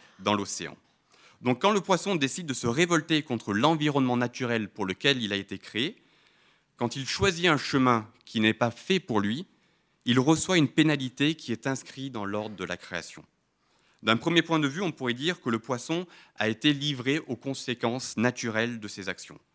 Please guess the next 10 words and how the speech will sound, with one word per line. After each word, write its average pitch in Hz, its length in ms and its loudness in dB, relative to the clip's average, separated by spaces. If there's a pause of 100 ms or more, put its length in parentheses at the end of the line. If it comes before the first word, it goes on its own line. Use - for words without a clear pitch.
(400)
Mais 98 100 -4
d'un 104 160 4
autre 160 160 0
point 151 160 -2
de 131 80 -2
vue, 120 380 -8
et 104 100 -4
en 92 100 -4
même 135 280 2
temps, 135 360 -2